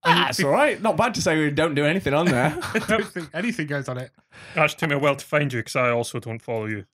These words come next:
Speaker 3: Um,
Speaker 2: <laughs> It could be twenty.
Speaker 3: Sorry,
Speaker 2: You could be
Speaker 3: guys.
Speaker 2: our twentieth.
Speaker 3: I could be, and you follow me.
Speaker 2: Do we?
Speaker 3: Yeah, it's
Speaker 2: Why?
Speaker 3: cute.
Speaker 1: I
Speaker 3: Fuck knows,
Speaker 1: tagged
Speaker 3: 'cause
Speaker 1: him,
Speaker 3: I don't
Speaker 1: I
Speaker 3: post on
Speaker 1: tagged him
Speaker 3: Twitter.
Speaker 1: on,
Speaker 2: Oh, in
Speaker 1: um,
Speaker 2: that
Speaker 1: when,
Speaker 2: episode he was on.
Speaker 1: when you were on the episode. 'Cause that's back when I used to actually do it.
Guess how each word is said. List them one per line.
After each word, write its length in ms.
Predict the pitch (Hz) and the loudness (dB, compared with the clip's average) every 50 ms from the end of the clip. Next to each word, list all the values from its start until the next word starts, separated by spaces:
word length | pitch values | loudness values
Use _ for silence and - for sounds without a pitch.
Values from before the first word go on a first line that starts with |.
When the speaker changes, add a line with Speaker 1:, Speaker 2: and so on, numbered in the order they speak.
| _ - | _ 0
Speaker 3:
Um, 280 | 180 160 165 170 170 170 | 2 4 6 6 6 6
Speaker 2:
<laughs> 960 | 170 165 170 - - - 277 - - - 320 - - - - - - _ _ - | 6 6 4 4 4 4 0 0 2 0 -2 -2 -2 -6 -8 -8 -8 _ _ -6
It 140 | 269 262 190 | -4 -4 -4
could 140 | - 240 254 | -6 -8 -8
be 80 | 240 202 | -8 -8
twenty. 300 | - 254 277 285 226 190 | -4 -4 -2 0 -2 -2
Speaker 3:
Sorry, 260 | - - 165 156 147 | -2 0 2 4 4
Speaker 2:
You 40 | - | 4
could 100 | 139 143 | 4 2
be 40 | - - | 2 0
Speaker 3:
guys. 80 | - | 0
Speaker 2:
our 60 | - | -2
twentieth. 400 | - - 277 330 349 311 254 185 | -4 -6 -6 -4 -2 0 2 2
Speaker 3:
I 140 | 151 160 165 | 4 2 2
could 340 | 160 - - 240 226 175 - | 0 0 -2 -2 -2 -2 -2
be, 300 | 202 208 220 220 208 - - | -4 -2 -2 -2 -4 -4 -2
and 180 | 160 156 156 | -2 0 0
you 80 | 180 247 | 0 -2
follow 280 | 240 - 233 220 214 208 | -2 -2 -4 -2 -2 -4
me. 300 | 208 254 254 214 131 - _ _ _ _ _ _ _ _ _ - | -4 -4 -4 -6 -8 -10 _ _ _ _ _ _ _ _ _ -6
Speaker 2:
Do 120 | 349 427 453 | -4 -2 -2
we? 220 | - - 294 - - | -2 -4 -6 -12 -4
Speaker 3:
Yeah, 260 | 254 254 262 370 339 | -2 0 0 0 -2
it's 100 | 320 240 320 | -4 -6 -4
Speaker 2:
Why? 60 | - | -2
Speaker 3:
cute. 300 | 349 269 - - 123 - - _ - - - _ _ _ - - _ _ _ | 2 2 2 2 0 -4 -10 _ -20 -20 -20 _ _ _ -20 -20 _ _ _
Speaker 1:
I 160 | 156 165 170 202 | 4 6 6 6
Speaker 3:
Fuck 120 | 220 - | 6 4
knows, 100 | - - | 4 4
Speaker 1:
tagged 120 | 185 190 202 | 4 4 4
Speaker 3:
'cause 100 | 180 - | 2 4
Speaker 1:
him, 80 | 160 135 | 6 6
Speaker 3:
I 120 | - 202 190 | 8 8 8
don't 120 | 202 196 | 8 6
Speaker 1:
I 140 | 170 180 185 | 6 6 6
Speaker 3:
post 200 | 185 185 165 - | 6 4 4 4
on 60 | 208 | 4
Speaker 1:
tagged 240 | - 165 160 156 - | 4 4 4 2 2
him 60 | 147 | 2
Speaker 3:
Twitter. 300 | 123 - 143 160 143 170 - | 4 4 4 4 2 2 2
Speaker 1:
on, 0 | |
Speaker 2:
Oh, 480 | 131 131 127 127 127 - 143 139 127 | 2 2 4 4 4 4 2 2 2
in 340 | 123 123 123 123 123 147 127 | 2 2 2 2 0 0 0
Speaker 1:
um, 40 | 131 | -2
Speaker 2:
that 100 | 135 135 | -2 0
Speaker 1:
when, 80 | 131 135 | 0 0
Speaker 2:
episode 200 | 135 131 135 123 | 0 0 -2 -4
he 60 | 120 120 | -4 -6
was 140 | 117 110 117 | -6 -4 -2
on. 60 | 117 | -2
Speaker 1:
when 120 | 120 117 | -2 0
you 160 | 120 120 120 117 | 0 0 0 0
were 140 | 117 117 | 0 0
on 140 | 113 113 110 | -2 -2 -2
the 100 | 113 117 | -2 -2
episode. 400 | 120 - - - 95 95 110 - - _ - - - | -2 -2 -2 -2 -2 -2 -2 -6 -8 _ -16 -16 -6
'Cause 140 | - 156 135 156 | -6 -4 0 0
that's 160 | 165 - - | 0 -2 0
back 240 | - 156 127 - - | -2 -2 -2 0 -2
when 120 | 131 123 | -2 -2
I 40 | 120 | 0
used 220 | 120 117 - - - | -2 -4 -4 -6 -4
to 160 | 117 113 107 | -2 -2 0
actually 280 | 80 95 - - - 107 | -2 -2 -4 -6 -6 -4
do 160 | 120 120 113 | -2 -2 0
it. 200 | 104 98 - | 0 -2 -4